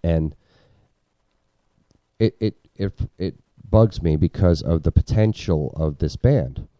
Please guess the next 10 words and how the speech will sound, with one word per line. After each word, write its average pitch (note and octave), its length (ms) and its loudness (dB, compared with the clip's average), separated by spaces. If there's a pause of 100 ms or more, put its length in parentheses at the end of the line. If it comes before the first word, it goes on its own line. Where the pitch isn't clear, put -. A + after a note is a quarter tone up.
(460)
of F#2+ 160 2
the F2 180 -4
quality A2+ 480 2
of G2 80 0
musicians F#2 500 -2
that E2+ 100 0
are D#2+ 100 0
in A2 180 2
there, C#2+ 280 0 (480)
and E2+ 400 -2